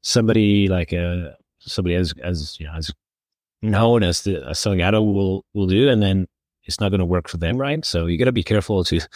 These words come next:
what principles you apply, right? <laughs> Before you go and start making a print sale, <laughs> and then, excuse me, <laughs> and then nobody buys your prints. So there is, uh, there is some of that.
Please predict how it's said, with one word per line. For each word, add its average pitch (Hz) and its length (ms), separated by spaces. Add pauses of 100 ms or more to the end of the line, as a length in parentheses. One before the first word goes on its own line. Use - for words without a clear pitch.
(300)
what 131 200
principles 120 560
you 107 100
apply, 98 400
right? 85 320 (280)
<laughs> - 100
Before 113 320
you 107 140
go 110 160
and 110 100
start - 240
making 98 240
a 90 60
print 110 260
sale, 87 360 (440)
<laughs> - 140
and 160 500
then, 117 240
excuse 113 300
me, 87 180 (240)
<laughs> - 260
and 147 140
then 123 140
nobody 113 240
buys 90 260
your 80 100 (280)
prints. - 340 (1400)
So 120 200
there 120 160
is, 120 220
uh, 101 220 (580)
there 123 80
is 151 100
some 110 220
of 80 120
that. 71 200